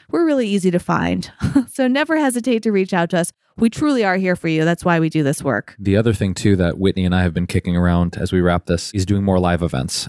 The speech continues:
Speaker 2: And in the spirit of inspiration from some of the responsible technology slash digital detox events we've been involved with,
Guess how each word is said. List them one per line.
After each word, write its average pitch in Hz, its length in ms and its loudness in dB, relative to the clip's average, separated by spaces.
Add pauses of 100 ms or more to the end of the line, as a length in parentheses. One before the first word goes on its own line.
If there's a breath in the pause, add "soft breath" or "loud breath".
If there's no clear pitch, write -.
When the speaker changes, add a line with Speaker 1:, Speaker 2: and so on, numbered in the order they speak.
Speaker 2:
And 85 480 0
in 87 520 0
the 82 420 0 (440 soft breath)
spirit 98 520 0
of 87 380 -2
inspiration 92 680 0
from 87 240 -2
some 90 220 0
of 82 160 0
the 80 420 0
responsible 95 580 -2
technology 87 580 0
slash 85 400 -4
digital 90 380 -2
detox 87 520 -2
events 87 300 -2
we've 87 100 -2
been 85 140 0
involved 85 400 -2
with, 80 300 -2